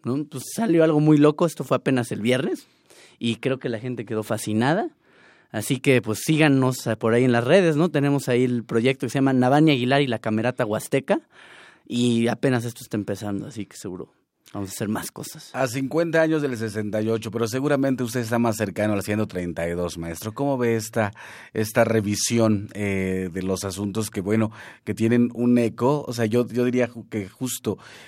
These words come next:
Speaker 2: el asunto del, el movimiento del sesenta y ocho tiene también, a su vez,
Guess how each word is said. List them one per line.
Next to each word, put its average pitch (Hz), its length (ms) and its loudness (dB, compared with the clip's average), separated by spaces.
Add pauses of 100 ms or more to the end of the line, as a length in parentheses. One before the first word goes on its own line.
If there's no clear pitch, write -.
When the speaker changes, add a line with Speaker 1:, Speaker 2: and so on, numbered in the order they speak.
Speaker 2:
el 101 160 -2
asunto 113 420 0
del, 95 440 0
el 85 560 -12
movimiento 98 500 -6
del 113 80 -4
sesenta 104 380 -6
y 95 100 -6
ocho 101 220 -8
tiene 107 320 0
también, 101 400 -2
a 104 80 -2
su 104 120 -8
vez, 101 300 -4